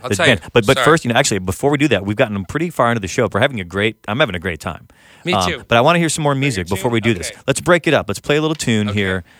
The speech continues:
Speaker 2: Uh, and then when we come back, we'll get the actual answer of how you got that gig and then where you,
Speaker 1: <laughs>
Speaker 2: and then where you went from there. But no, this is great. This is, uh,
Speaker 1: Okay,
Speaker 2: this
Speaker 1: okay,
Speaker 2: is why
Speaker 1: good.
Speaker 2: we do the show.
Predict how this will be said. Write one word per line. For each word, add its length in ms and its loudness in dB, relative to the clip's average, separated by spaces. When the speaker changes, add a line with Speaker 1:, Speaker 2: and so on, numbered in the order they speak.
Speaker 2:
Uh, 220 2
and 80 -4
then 100 0
when 140 0
we 80 0
come 220 -2
back, 400 2
we'll 100 0
get 140 -4
the 120 -6
actual 420 -4
answer 320 -4
of 80 -6
how 140 -4
you 160 -4
got 240 -4
that 180 -6
gig 180 -6
and 80 -8
then 140 -6
where 140 -4
you, 140 -2
Speaker 1:
<laughs> 180 -2
Speaker 2:
and 100 4
then 200 2
where 160 6
you 180 4
went 160 2
from 120 -2
there. 100 2
But 100 0
no, 80 6
this 140 0
is 100 -2
great. 240 0
This 160 -8
is, 160 -6
uh, 160 0
Speaker 1:
Okay, 220 -8
Speaker 2:
this 180 -8
Speaker 1:
okay, 60 -2
Speaker 2:
is 60 -8
why 160 4
Speaker 1:
good. 60 0
Speaker 2:
we 60 0
do 100 0
the 80 -4
show. 340 -6